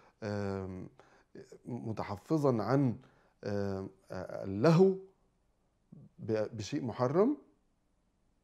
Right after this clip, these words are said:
يستدعون ولي أمره. هل أنت الذي أمرته ألا يلعب مع البنات؟ هل أنت الذي أمرت هذه البنت ألا تلعب مع الأولاد، بنت في ال-، في الإعدادي أو في الثانوي؟ هل أنت الذي أمرتها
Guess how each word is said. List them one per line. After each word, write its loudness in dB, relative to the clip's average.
يستدعون -4
ولي -6
أمره. -14
هل -4
أنت -4
الذي -6
أمرته -8
ألا -4
يلعب -6
مع -6
البنات؟ -10
هل -6
أنت -4
الذي -2
أمرت -6
هذه -2
البنت -4
ألا -2
تلعب -4
مع -6
الأولاد، -4
بنت -4
في -8
ال-، -8
في -8
الإعدادي -2
أو -4
في -14
الثانوي؟ -6
هل -4
أنت 0
الذي 0
أمرتها -6